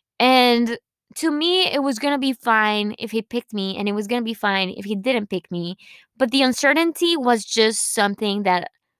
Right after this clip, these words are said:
was eating me alive, obviously. And I don't know how Bachelor contestants do it, 'cause honestly, like, for me,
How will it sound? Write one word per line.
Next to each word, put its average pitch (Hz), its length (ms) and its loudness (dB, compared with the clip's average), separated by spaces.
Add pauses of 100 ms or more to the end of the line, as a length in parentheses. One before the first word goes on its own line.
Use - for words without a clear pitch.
(140)
was 247 260 2
eating 233 360 0
me 277 140 0
alive, 196 520 0
obviously. 269 680 -4 (800)
And 233 120 4
I 262 80 4
don't 359 120 4
know 427 120 6
how 403 140 6
Bachelor 220 440 0
contestants 277 640 -6
do 190 200 -4
it, 226 200 -2
'cause 214 280 -6
honestly, 320 580 -4 (420)
like, 247 220 0
for 240 200 2
me, 220 580 0